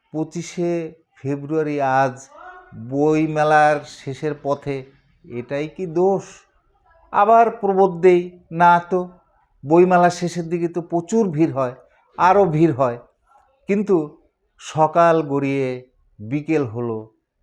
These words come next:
বিকেল, ভর বিকেলে আমি কোনো ভিড়ভাট্টা পাইনি। সেখানে বই কেনার, আ, কিনছে, মানুষ দেখছে, কিনছে কম, দেখছে বেশি, কিন্তু অনেক স্টল ফাঁকা।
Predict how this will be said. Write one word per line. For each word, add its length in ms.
বিকেল, 800
ভর 580
বিকেলে 640
আমি 260
কোনো 260
ভিড়ভাট্টা 540
পাইনি। 420
সেখানে 680
বই 260
কেনার, 680
আ, 280
কিনছে, 520
মানুষ 340
দেখছে, 600
কিনছে 320
কম, 340
দেখছে 360
বেশি, 440
কিন্তু 280
অনেক 800
স্টল 540
ফাঁকা। 380